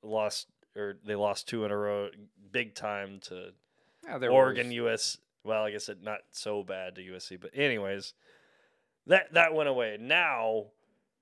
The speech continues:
Speaker 1: we're in Swiftie mania. What the hell is going on
Speaker 2: Oh my
Speaker 1: with it?
Speaker 2: gosh! I, I, I forgot we haven't had, but the
Speaker 1: We
Speaker 2: whole
Speaker 1: haven't e-,
Speaker 2: Taylor
Speaker 1: it's
Speaker 2: Swift
Speaker 1: b-,
Speaker 2: thing.
Speaker 1: this happened while we were gone, and it is. I
Speaker 2: Well
Speaker 1: mean,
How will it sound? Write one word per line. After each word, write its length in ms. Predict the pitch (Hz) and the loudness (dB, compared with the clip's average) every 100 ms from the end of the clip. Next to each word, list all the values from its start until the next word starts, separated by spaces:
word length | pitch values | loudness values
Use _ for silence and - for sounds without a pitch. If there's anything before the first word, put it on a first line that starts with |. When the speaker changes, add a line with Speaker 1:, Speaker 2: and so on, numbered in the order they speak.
| _ _ _ _ | _ _ _ _
Speaker 1:
we're 240 | 110 120 120 | -4 0 0
in 80 | 113 | -2
Swiftie 480 | - 127 123 117 | -4 -2 -4 -4
mania. 480 | 101 98 92 90 87 - _ _ | -6 -6 -6 -12 -18 -20 _ _
What 260 | 104 107 104 | -4 -2 -2
the 80 | 92 | -8
hell 220 | 92 87 | -8 -10
is 100 | 80 | -12
going 240 | 85 82 - | -14 -16 -16
on 80 | - 139 | -18 -6
Speaker 2:
Oh 140 | 135 123 | -4 -4
my 120 | 110 | -6
Speaker 1:
with 80 | 101 | -10
it? 40 | 101 | -6
Speaker 2:
gosh! 240 | 104 - | -8 -2
I, 140 | 123 | 0
I, 340 | 127 135 160 180 | 0 -2 -2 -2
I 40 | |
forgot 280 | 190 220 254 | -2 0 2
we 60 | 175 | 2
haven't 160 | 147 | 0
had, 200 | 147 139 | -2 -4
but 180 | 123 147 - - _ - | -6 -8 -10 -20 _ -8
the 80 | 220 | 6
Speaker 1:
We 100 | 277 | 12
Speaker 2:
whole 20 | 262 | 12
Speaker 1:
haven't 100 | 202 | 12
e-, 40 | 143 | 8
Speaker 2:
Taylor 140 | 131 | 6
Speaker 1:
it's 200 | 123 226 - | 4 4 2
Speaker 2:
Swift 100 | 196 | 0
Speaker 1:
b-, 40 | |
Speaker 2:
thing. 140 | 214 110 | -4 4
Speaker 1:
this 220 | 220 196 | 6 6
happened 520 | - 220 196 180 160 | 10 12 12 10 4
while 240 | 143 147 143 | 10 10 10
we 120 | 139 | 8
were 160 | 127 117 | 4 2
gone, 480 | 123 120 98 92 101 120 | 4 2 2 -6 -12 -4
and 220 | 123 123 | -4 -2
it 120 | 123 | -4
is. 400 | 123 113 - - _ _ _ _ _ 139 | -4 -2 -2 -4 _ _ _ _ _ 2
I 60 | |
Speaker 2:
Well 300 | 196 196 | 6 8
Speaker 1:
mean, 40 | 196 | 8